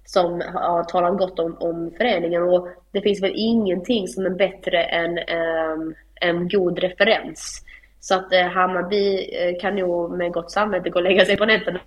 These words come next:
just för att de har så pass, eh, ja, men att, att tidigare spelare talar gott om klubben och den satsningen, för att det är mycket som vi utifrån inte ser, men om en, en spelare som har varit i,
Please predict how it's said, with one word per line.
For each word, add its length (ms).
just 300
för 140
att 180
de 220
har 380
så 240
pass, 460
eh, 380
ja, 160
men 120
att, 220
att 80
tidigare 320
spelare 320
talar 200
gott 240
om 100
klubben 380
och 60
den 200
satsningen, 640
för 80
att 200
det 120
är 80
mycket 280
som 140
vi 360
utifrån 360
inte 200
ser, 420
men 200
om 140
en, 240
en 100
spelare 420
som 140
har 80
varit 460
i, 380